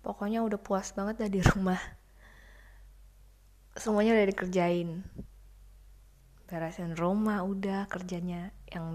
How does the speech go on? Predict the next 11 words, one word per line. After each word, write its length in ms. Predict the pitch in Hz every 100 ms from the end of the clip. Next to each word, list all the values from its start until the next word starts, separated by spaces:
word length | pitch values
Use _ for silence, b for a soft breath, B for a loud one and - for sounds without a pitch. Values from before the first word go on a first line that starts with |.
| 165
dari 400 | 160 160 160 175
kantor 400 | 165 165 165 170
juga 240 | 165 156
udah, 440 | 170 208 208 202 202 B B B B B B
ngelakuin 480 | 202 180 175 185 180
hobi 320 | 190 175 170
juga 320 | 165 175 170
udah, 400 | 165 185 185 180
pokoknya 320 | 185 170 170 175
semuanya 480 | 175 165 170 151
udah. 320 | 156 156 165